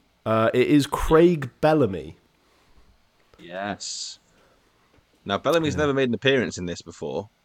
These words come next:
Speaker 2: which is a shame, 'cause he actually is a terrific player.
Speaker 1: Yeah, great
Speaker 2: He really
Speaker 1: player.
Speaker 2: is a fantastic player. But at the same time, an absolute <laughs> shithouse.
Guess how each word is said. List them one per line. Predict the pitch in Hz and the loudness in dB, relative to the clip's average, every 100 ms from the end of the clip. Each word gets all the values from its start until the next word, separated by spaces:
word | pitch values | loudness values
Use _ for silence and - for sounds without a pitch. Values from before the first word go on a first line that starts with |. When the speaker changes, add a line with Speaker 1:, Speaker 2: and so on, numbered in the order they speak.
| _ _ - | _ _ -14
Speaker 2:
which | 151 | -8
is | |
a | 180 | -6
shame, | 294 214 110 | -2 -2 -2
'cause | - | -4
he | 127 | -4
actually | 220 - 123 147 | -4 -4 -2 0
is | 90 85 | -2 -4
a | - | -12
terrific | - 110 127 - - - | -8 -8 -6 -8 -10 -8
player. | - 120 95 - _ | -4 -2 -4 -8 _
Speaker 1:
Yeah, | 156 92 | -6 -4
great | 80 139 | -2 -2
Speaker 2:
He | 104 | -2
really | 113 | -2
Speaker 1:
player. | 107 110 | 0 0
Speaker 2:
is | 87 - | -2 -8
a | 92 _ | -14 _
fantastic | - 98 - 104 - - | -8 -8 -8 -12 -10 -12
player. | - 101 80 - - - _ _ | -4 -2 -2 -10 -20 -20 _ _
But | 139 147 | 2 2
at | |
the | 151 | 0
same | - 196 185 | -2 -2 0
time, | 92 71 64 - _ _ _ _ _ - | -2 -2 -6 -12 _ _ _ _ _ -10
an | - | -4
absolute | 113 - 120 127 123 | -4 -4 0 2 2
<laughs> | - | -4
shithouse. | 131 - - - 135 - - | -8 -8 -8 -10 -8 -8 -8